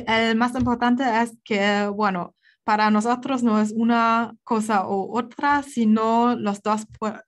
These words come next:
tienen que ir juntos, porque si solo tenemos el smart low code o el load code al, a-, al final, um, eso no funciona porque no podemos imple-, implementar nuestra lógica de business. Necesitamos también el equipo de desarrollo, uh,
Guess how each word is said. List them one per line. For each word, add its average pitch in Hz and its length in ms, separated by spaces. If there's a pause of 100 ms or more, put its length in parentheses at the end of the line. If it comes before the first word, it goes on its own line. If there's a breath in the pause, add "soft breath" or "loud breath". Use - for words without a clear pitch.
(120)
tienen 220 260
que 214 100
ir 202 160
juntos, 214 500
porque 202 260
si 214 140
solo 254 360
tenemos 214 420
el 190 140
smart 190 320
low 233 200
code 214 340
o 190 180
el 190 160
load 285 240
code 202 340
al, 202 220 (160)
a-, 202 260
al 240 80
final, 214 540 (440 loud breath)
um, 214 480
eso 220 220
no 226 160
funciona 233 720
porque 220 240
no 214 220
podemos 214 400
imple-, 202 480 (160)
implementar 214 560
nuestra 196 640
lógica 214 480
de 190 120
business. 214 500
Necesitamos 208 760
también 196 320
el 190 100
equipo 208 380
de 190 60
desarrollo, 190 680
uh, 185 340